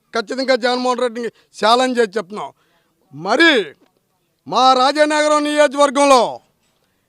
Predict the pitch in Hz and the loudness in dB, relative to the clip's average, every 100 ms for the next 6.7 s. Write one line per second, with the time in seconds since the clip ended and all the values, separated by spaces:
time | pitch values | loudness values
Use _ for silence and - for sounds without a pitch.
0 | - 139 220 277 311 294 320 - 320 302 | -20 -4 -2 0 0 0 -4 -4 0 2
1 | 269 190 139 _ _ - 165 220 269 277 | 2 0 -8 _ _ -14 -8 -6 -4 -4
2 | 285 285 277 277 214 - 220 277 277 277 | 0 0 0 -2 -4 -2 2 4 4 2
3 | 269 254 247 277 _ _ _ _ _ 151 | -2 -2 -4 -8 _ _ _ _ _ -12
4 | 180 240 269 311 339 320 320 302 294 294 | -8 -8 -4 2 4 6 6 4 4 4
5 | 294 285 262 269 269 269 262 247 - _ | 4 0 -2 0 0 -2 -6 -8 -12 _
6 | 208 269 254 262 254 254 | 2 2 2 -6 -6 -8